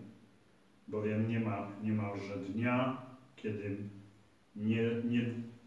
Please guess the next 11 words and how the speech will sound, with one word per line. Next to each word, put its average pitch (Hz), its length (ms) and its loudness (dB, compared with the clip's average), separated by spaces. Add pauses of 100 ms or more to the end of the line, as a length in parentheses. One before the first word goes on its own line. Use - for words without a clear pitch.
(100)
nie 131 160 10
byłbym 127 680 6
również 135 420 8
biczowany 123 720 4
z - 120 0
tego 117 220 2
powodu, 110 480 2
że 98 300 -4 (500)
idę 117 220 0
za 110 180 2
Chrystusem, 110 680 -2